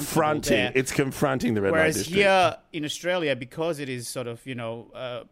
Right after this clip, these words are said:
Speaker 2: legalized and is policed, I really appreciated the,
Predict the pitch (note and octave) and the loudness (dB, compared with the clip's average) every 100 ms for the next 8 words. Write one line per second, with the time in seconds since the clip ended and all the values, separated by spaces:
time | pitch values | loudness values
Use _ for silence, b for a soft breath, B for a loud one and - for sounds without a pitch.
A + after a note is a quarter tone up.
0 | - C3+ C#3 B2 A#2 A#2 A#2+ A#2+ A#2 G#2+ | -10 -8 -4 -2 -2 -4 -6 -10 -10 -12
1 | - B2 E3 C#3 - C#3+ D3 A2 G#2+ D3 | -12 -10 -8 -8 -8 -6 -6 -8 -10 -8
2 | C#3+ A#2 - C#3+ - C#3 B2+ A#2+ B2+ A#2+ | -6 -8 -10 -12 -8 -6 -6 -10 -10 -10
3 | A#2 | -10